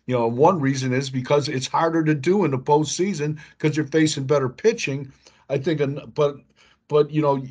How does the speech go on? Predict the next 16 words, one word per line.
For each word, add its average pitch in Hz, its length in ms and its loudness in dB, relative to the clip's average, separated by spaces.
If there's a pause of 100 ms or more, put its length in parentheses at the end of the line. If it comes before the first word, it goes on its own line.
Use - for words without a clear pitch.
(140)
this 151 320 -4
team 165 260 0
has 165 540 -4
to 156 100 -10
score 135 400 -2
runs. 120 400 -4
They, 113 160 -2
they, 127 300 -4 (260)
they 131 140 -2
can't 175 400 -2
rely 143 400 0
on 131 100 -2
the 127 80 2
home 131 240 0
run. 165 140 0
They, 131 160 0